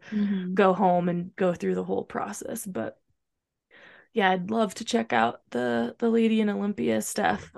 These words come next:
Speaker 2: Um, speaking
Speaker 1: Yeah.
Speaker 2: of Olympia, though, you went on this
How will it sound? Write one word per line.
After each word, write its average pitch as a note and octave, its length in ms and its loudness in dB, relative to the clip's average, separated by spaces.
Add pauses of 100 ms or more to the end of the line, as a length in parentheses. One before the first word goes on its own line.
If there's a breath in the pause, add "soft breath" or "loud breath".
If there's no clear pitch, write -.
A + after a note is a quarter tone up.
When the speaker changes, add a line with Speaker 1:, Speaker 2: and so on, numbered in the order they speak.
Speaker 2:
Um, G#3+ 360 -4
speaking B3 360 4
Speaker 1:
Yeah. G#3+ 140 6
Speaker 2:
of A#3 100 4
Olympia, A#3 520 6
though, G3 380 6
you A3+ 180 6
went A3 160 6
on A#3+ 180 4
this G3+ 400 -4